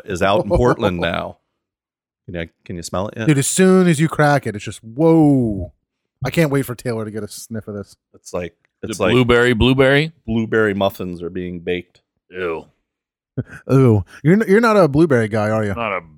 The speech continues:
Speaker 3: blueberry at all guy.
Speaker 1: So now we should warn you, this is a sour beer.
Speaker 2: This is a
Speaker 1: Have you
Speaker 2: sour.
Speaker 1: have we given him a sour yet? Has he had one any any places?
Speaker 3: Ugh.
Speaker 2: I mean, I think you've had Sequench before.
Speaker 3: Which was good.
Speaker 2: I think we ha-, I think, I think,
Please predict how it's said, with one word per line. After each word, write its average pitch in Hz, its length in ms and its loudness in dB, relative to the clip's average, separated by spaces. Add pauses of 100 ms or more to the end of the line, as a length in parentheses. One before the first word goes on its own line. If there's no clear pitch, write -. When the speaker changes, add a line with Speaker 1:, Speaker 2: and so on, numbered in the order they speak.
(340)
Speaker 3:
blueberry 110 580 2
at 85 60 0
all 101 380 2
guy. 80 400 -4 (260)
Speaker 1:
So - 140 -4
now 110 160 2
we 113 120 4
should 123 220 0
warn 147 280 2
you, 98 180 2
this 107 280 0
is 117 460 0
a 107 140 -2
sour 117 400 2
beer. 123 380 -4 (200)
Speaker 2:
This 127 140 -6
is 160 320 0
a 165 40 4
Speaker 1:
Have 117 160 2
you 107 60 0
Speaker 2:
sour. 87 160 -6 (160)
Speaker 1:
have 101 140 -2
we 113 160 2
given 123 240 0
him 165 100 -2
a 156 60 -2
sour 175 320 -2
yet? 185 200 -2
Has 117 160 -2
he 107 100 0
had 123 200 2
one 139 200 -2
any 135 420 -6 (260)
any 135 160 -6
places? - 540 -8 (600)
Speaker 3:
Ugh. 117 420 -4 (160)
Speaker 2:
I 170 100 4
mean, 165 220 6 (120)
I 160 100 2
think 214 300 0
you've 185 220 0
had 165 220 4
Sequench 147 580 2
before. 101 460 -2 (140)
Speaker 3:
Which - 140 -16
was 104 120 -4
good. 104 360 2 (260)
Speaker 2:
I - 60 -4
think 156 120 4
we 165 120 4
ha-, 147 160 2
I - 80 0
think, 233 160 2
I - 20 0
think, 233 200 2